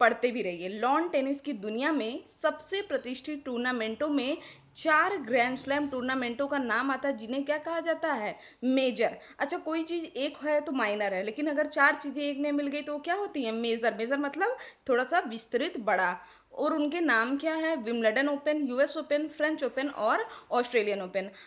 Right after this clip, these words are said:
अगर हम लोग बात करें कि सबसे पहले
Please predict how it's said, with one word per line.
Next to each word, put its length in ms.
अगर 320
हम 220
लोग 160
बात 360
करें 220
कि 160
सबसे 580
पहले 400